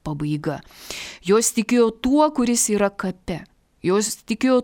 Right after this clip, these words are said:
tuo, kad jis negalėjo, jos jautė, kad Jėzus nekalbėjo apie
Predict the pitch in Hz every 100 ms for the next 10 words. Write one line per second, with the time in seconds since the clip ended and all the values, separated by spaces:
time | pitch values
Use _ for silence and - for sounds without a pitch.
0 | 247 226 247 294 302 220 220 226 247 -
1 | 226 214 208 214 269 302 247 196 208 208
2 | - 233 311 302 220 196 190 175 226 214
3 | 190 190 180 170 156 160 311 240 160 -
4 | - - - - 185 185 185